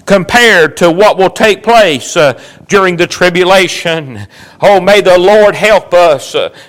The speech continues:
to just take courage and help us to stand for Him. Hey, the Great Commission is still there. We have to do our part, uh, to reach people for the cause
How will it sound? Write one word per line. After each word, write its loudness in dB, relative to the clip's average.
to -2
just -2
take -4
courage 0
and -4
help 0
us 2
to -4
stand -2
for -2
Him. -4
Hey, 2
the 0
Great -2
Commission -2
is 0
still 0
there. 2
We 0
have -2
to -8
do -2
our 2
part, 0
uh, 2
to 2
reach -2
people -2
for -2
the 0
cause 0